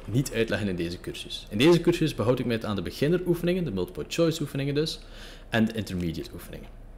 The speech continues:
A I bouwen vergt veel stappen. We gaan ze niet allemaal kunnen nemen tijdens deze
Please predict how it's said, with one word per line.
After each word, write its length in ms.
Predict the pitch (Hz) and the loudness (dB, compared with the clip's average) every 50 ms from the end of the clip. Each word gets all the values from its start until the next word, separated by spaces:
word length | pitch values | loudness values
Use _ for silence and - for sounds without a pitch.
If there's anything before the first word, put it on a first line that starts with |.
| - - - - - - - - - - - - - - - | -18 -18 -18 -18 -18 -18 -18 -20 -20 -20 -20 -20 -8 -2 2
A 120 | 123 143 175 | 6 8 8
I 40 | 175 | 8
bouwen 360 | 147 160 160 165 160 123 - | 10 10 10 10 10 8 8
vergt 340 | - 131 151 143 - - - | 6 6 6 6 4 0 0
veel 200 | - 139 131 123 | 2 4 4 4
stappen. 500 | - - - 147 147 147 208 214 220 - - | 4 4 4 4 4 4 2 2 2 0 -2
We 120 | 120 113 | -2 2
gaan 120 | 110 110 104 | 2 2 4
ze 100 | 98 107 | 4 4
niet 180 | 123 - - | 2 2 2
allemaal 300 | - 135 139 131 127 120 | 2 2 2 4 2 2
kunnen 240 | 127 - 123 113 101 | 2 2 2 2 4
nemen 260 | 107 110 117 117 110 | 4 2 2 2 2
tijdens 240 | 117 113 107 107 101 | 2 2 0 0 -2
deze 140 | 98 - | -4 -6